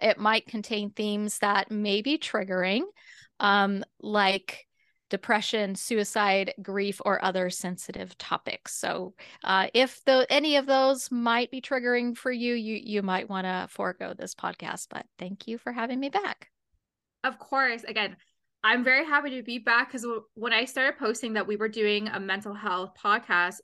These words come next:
Speaker 2: everybody thought it was for content creators and what it's like to be a content creator. That's what everyone was screaming out to me. And I was like,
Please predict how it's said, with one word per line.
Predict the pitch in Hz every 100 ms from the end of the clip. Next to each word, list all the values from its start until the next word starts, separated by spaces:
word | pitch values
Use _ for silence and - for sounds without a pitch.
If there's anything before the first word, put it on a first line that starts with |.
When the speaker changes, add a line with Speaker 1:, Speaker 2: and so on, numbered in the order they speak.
| _ -
Speaker 2:
everybody | 240 349 381 339
thought | 339 269 247
it | 240
was | 214
for | - 214
content | - 233 240 - - -
creators | 180 - - - _ _ - -
and |
what | 226 240
it's | 226
like | 240 220
to | 220
be | 196
a |
content | 196 226 240 220
creator. | 208 208
That's | 226 269
what | 330
everyone | 262 277 262
was | 247
screaming | - 247 220
out | 220
to | -
me. | 226
And | 202
I |
was | 202
like, | 214